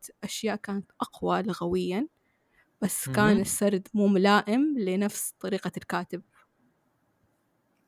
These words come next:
Speaker 2: أيوة، حلو.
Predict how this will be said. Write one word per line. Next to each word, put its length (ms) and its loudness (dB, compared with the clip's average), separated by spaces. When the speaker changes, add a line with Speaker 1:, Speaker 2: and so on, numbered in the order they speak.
Speaker 2:
أيوة، 840 0
حلو. 440 2